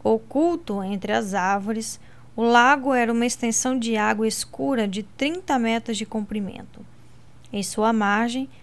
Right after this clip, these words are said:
as árvores levavam trepadeiras para dentro da água e se inclinavam para encontrar umas às outras. Algumas tão altas que quase davam as mãos às vizinhas do lado oposto.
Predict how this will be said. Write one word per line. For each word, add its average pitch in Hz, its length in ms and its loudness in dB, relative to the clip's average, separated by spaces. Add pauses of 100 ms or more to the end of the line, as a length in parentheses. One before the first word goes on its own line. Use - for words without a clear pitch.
(180)
as 214 280 2
árvores 220 560 4
levavam 233 680 2
trepadeiras 220 800 0
para 214 280 0
dentro 262 480 -2
da 226 160 0
água 196 460 -4 (300)
e 214 60 -2
se - 200 0
inclinavam 254 720 2
para 208 200 -2
encontrar 214 480 0
umas 262 340 0
às 233 200 0
outras. - 600 -12 (600)
Algumas 233 460 2
tão 330 280 0
altas 269 560 4
que 214 140 -4
quase 262 400 4
davam 254 560 0 (320)
as 214 320 2
mãos 240 420 2
às 202 220 -2
vizinhas 226 520 -2
do 226 140 -4
lado 226 300 -2
oposto. - 600 -12